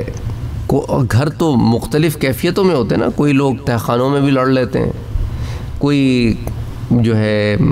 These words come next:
खुले मैदानों में भी लड़ लेते हैं, मुख्तलिफ़ मकामात पर बहस होता है, कोई बाज़ारों में भिड़ जाते हैं <laughs> है ना, म-, मियाँ बीवी कुछ बाज़ारों पे,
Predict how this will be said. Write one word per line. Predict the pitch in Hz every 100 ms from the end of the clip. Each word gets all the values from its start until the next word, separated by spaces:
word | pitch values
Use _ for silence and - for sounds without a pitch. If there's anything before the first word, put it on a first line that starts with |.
| 107 98 - - -
खुले | - 131 127
मैदानों | 117 110 120 143
में | 147 147
भी |
लड़ | 139 127
लेते | 127 123 117 110
हैं, | - - - -
मुख्तलिफ़ | 127 143 - 220 233
मकामात | 180 - 135 127 139 151
पर | 151 131
बहस | 113 123 123
होता | 120 120
है, | 120
कोई | 143
बाज़ारों | 123 120 120 135
में | 151 156
भिड़ | 139
जाते | 135 131 117 117
हैं | 110 - - - -
<laughs> | - - - -
है | -
ना, | 214
म-, | 226 165 117
मियाँ | 107 120 120
बीवी | 120 120 135
कुछ | 135
बाज़ारों | 113 113 110 117 123
पे, | 117 127